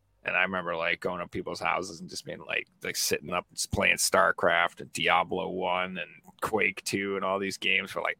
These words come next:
hours at my friend's house. I'd just be like, "Dude, you could leave. I don't even give a damn. I'm just gonna <laughs> sit here and play Diablo for all day." Like, loved it.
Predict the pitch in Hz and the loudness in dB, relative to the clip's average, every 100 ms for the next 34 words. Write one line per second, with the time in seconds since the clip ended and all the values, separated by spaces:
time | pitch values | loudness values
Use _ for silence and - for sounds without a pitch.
0 | - 101 104 101 101 101 104 92 90 101 | 6 8 10 10 8 4 2 -2 -2 0
1 | 104 95 - 92 104 95 101 - - 85 | 0 0 2 2 2 -2 -4 -6 -2 -2
2 | 104 117 95 110 165 95 - 98 104 85 | -2 -2 -4 -2 -4 -6 -4 0 2 2
3 | 92 110 85 85 98 - - 95 92 95 | 2 2 0 -4 -6 -6 -2 0 2 2
4 | 98 - 185 175 - 339 - 320 294 - | 0 10 12 12 12 12 12 12 12 12
5 | 262 254 160 135 123 139 139 127 120 120 | 12 12 12 6 10 10 10 8 6 4
6 | - 113 117 127 127 135 139 127 120 107 | 2 2 8 10 10 10 8 8 8 8
7 | 98 101 101 - - - _ _ 98 101 | 4 0 -6 -8 -20 -20 _ _ -14 -6
8 | 107 104 90 76 | -4 -4 -6 -8